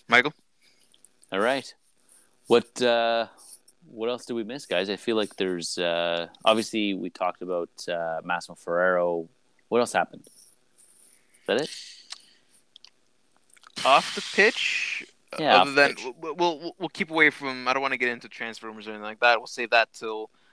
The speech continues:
Speaker 1: after Christmas. Um, but,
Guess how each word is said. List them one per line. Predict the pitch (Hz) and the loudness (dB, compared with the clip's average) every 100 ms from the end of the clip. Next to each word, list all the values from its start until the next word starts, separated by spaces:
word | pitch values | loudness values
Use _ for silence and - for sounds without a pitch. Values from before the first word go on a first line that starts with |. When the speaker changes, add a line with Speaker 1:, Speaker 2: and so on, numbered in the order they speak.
| _ - | _ 0
Speaker 1:
after | 123 - | 0 -2
Christmas. | - 123 113 123 120 - - _ _ _ _ | -14 -14 -14 -14 -14 -14 -20 _ _ _ _
Um, | 113 120 113 107 - _ _ _ _ _ _ | -2 0 0 -2 -14 _ _ _ _ _ _
but, | 117 | -16